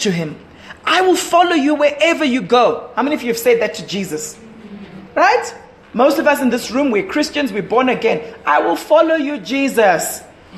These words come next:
I have decided to follow Jesus. I have decided." We've said it, guys.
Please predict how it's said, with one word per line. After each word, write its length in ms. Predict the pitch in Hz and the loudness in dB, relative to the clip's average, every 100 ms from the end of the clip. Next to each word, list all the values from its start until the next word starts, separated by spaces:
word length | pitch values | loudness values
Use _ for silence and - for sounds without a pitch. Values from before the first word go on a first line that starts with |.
| 185 | -4
I 80 | 180 | -2
have 260 | 190 226 226 | 0 -2 -4
decided 920 | 262 262 294 285 285 294 285 285 - | -6 0 2 2 0 0 0 -4 -4
to 100 | 302 | -4
follow 440 | 311 285 320 277 | -2 -4 -2 -6
Jesus. 760 | 269 240 226 196 196 185 185 - - 220 | -6 -8 -8 -10 -12 -12 -16 -20 -18 -10
I 80 | 220 | -6
have 340 | 359 359 330 381 | -6 -6 -6 -6
decided." 840 | 381 330 349 392 381 381 370 - | -4 -4 -4 -6 -4 -4 -8 -4
We've 160 | 311 302 | -2 -2
said 600 | - 359 370 392 370 359 | 0 2 2 2 2 0
it, 100 | - | 2
guys. 560 | 294 285 330 320 226 | 4 4 4 0 -6